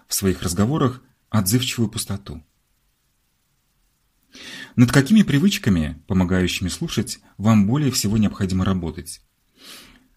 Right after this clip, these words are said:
Выберите одну или две и начните ежедневно упражняться, чтобы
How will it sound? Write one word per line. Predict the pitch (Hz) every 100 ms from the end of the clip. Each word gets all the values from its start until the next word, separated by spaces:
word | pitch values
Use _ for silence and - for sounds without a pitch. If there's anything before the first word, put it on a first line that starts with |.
| _ _ _ _
Выберите | 202 190 220 190 -
одну | 131 117 127
или | 117
две | 104 98 123 165
и | 127
начните | 95 92 117 113 98
ежедневно | 87 87 95 113 104
упражняться, | 101 123 151 127 - 80
чтобы | - 92 87 90